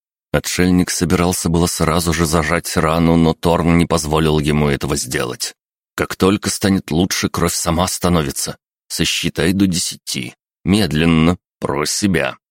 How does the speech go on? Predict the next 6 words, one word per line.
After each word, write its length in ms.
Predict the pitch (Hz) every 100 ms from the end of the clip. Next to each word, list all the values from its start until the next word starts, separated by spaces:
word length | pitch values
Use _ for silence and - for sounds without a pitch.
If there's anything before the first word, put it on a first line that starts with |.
| _ _ _ _
Я 120 | 67 67
видел, 320 | 92 92 87
как 180 | - -
старик 420 | - 73 76 -
шевелит 500 | - 71 69 67 69
губами. 600 | 71 67 67 65 -